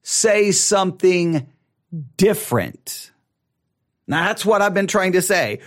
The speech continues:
We emphasize it. We know what to say. We, we, we're really good at, at, I think, pretending how significant, how important God's word is. But every study that we,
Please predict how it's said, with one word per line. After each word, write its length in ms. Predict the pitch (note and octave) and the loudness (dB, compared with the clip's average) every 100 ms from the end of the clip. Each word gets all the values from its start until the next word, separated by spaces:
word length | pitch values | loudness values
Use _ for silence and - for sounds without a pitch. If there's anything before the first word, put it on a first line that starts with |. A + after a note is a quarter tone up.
| - | -2
We 180 | A3+ B3 | -2 0
emphasize 720 | E4 E4 E4+ A#3+ D3+ B2 - | -2 0 -4 -2 -2 -4 -8
it. 120 | - | -14
We 200 | C4 D#4 | -8 -6
know 280 | E4+ F4+ F4+ | -2 2 2
what 300 | D#4 E4 D#4+ | 2 0 0
to 100 | D#4 | -4
say. 440 | - E4+ D#4 E3 - D3 | 0 0 0 -2 -6 -6
We, 260 | D4+ D#4+ | -2 -2
we, 240 | G#3+ D4 C4+ - | -4 -6 -8 -8
we're 180 | - C#4 | -2 0
really 380 | G#3+ C#4 F4 E4+ | 0 0 0 0
good 260 | G#3+ D4+ C4 | 0 -2 -2
at, 160 | - - | -4 -8
at, 220 | F#3 G3+ | -10 -10
I 180 | - G3 | -8 -8
think, 380 | G3+ A#3 - _ | -2 -2 -4 _
pretending 1400 | A#3+ A#3+ - - _ C4 F#4 G#4+ G4+ A3 B2+ G2 - - _ _ _ _ | -4 -4 -8 -18 _ 0 0 -2 -2 -2 -4 -8 -16 -20 _ _ _ _
how 360 | E3 A#3 B3 B3 | -4 -2 2 2
significant, 840 | A#3 - F#3+ D#3+ C#4 C#4 F3+ - - - | 0 -6 -6 -2 -2 -2 -6 -6 -6 -8
how 320 | G#3 B3 A3+ | -2 2 0
important 760 | - A3 F#3+ - C#4 C#4 C4 G3 | 0 -2 -2 -2 -2 -2 -4 -2
God's 340 | A#3 A3+ E3 | 0 0 0
word 380 | G#3+ G#3+ F#3 - | 0 2 0 -2
is. 500 | C4+ D#4 E3+ B2+ A#2+ _ _ _ _ | 0 2 2 -2 -6 _ _ _ _
But 240 | F#3+ - - | -4 -4 -2
every 480 | A3+ C#4+ C#4+ D#4+ D#4 | -2 -2 -4 -4 0
study 680 | - - D4 F#3+ A#2 A2 - _ _ | -2 0 0 0 -4 -10 -20 _ _
that 180 | - G#3+ | -2 0
we, 260 | A#3 A3 | 0 -2